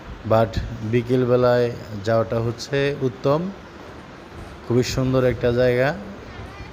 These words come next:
আপনারা যারা যাননি, তারা কখনো সময় পেলে যেয়ে ঘুরে আসবেন,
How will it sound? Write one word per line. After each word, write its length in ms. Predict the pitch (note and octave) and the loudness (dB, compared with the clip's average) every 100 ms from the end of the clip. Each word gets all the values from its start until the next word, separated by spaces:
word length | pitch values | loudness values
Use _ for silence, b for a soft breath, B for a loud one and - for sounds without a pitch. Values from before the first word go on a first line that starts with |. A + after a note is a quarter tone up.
| - - - - - - - | -14 -14 -12 -12 -12 -12 -6
আপনারা 300 | G2+ G#2 A2+ | -2 2 2
যারা 280 | A2 A2+ A#2 | 4 4 4
যাননি, 440 | G#2+ A2+ A2+ A2+ A#2 - - - - - - - - - - - - - - - - - - - - - - - - - - | 2 0 0 -2 -4 -8 -14 -16 -16 -6 -4 -4 -10 -12 -14 -14 -14 -14 -14 -14 -14 -14 -14 -14 -14 -14 -12 -12 -14 -14 -2
তারা 400 | G#2 G#2+ G#2+ G#2+ G2+ | 0 2 2 0 0
কখনো 340 | A2+ A#2 A2+ | -2 0 0
সময় 360 | A2 A#2 A#2 A#2+ - | 0 0 0 0 0
পেলে 360 | A2 A2+ A2+ A2 G#2 | 0 2 2 0 -2
যেয়ে 180 | A2+ A#2 | 2 2
ঘুরে 280 | G#2 A2 A#2 | 2 2 2
আসবেন, 400 | A2 G#2+ A2+ | 2 0 -2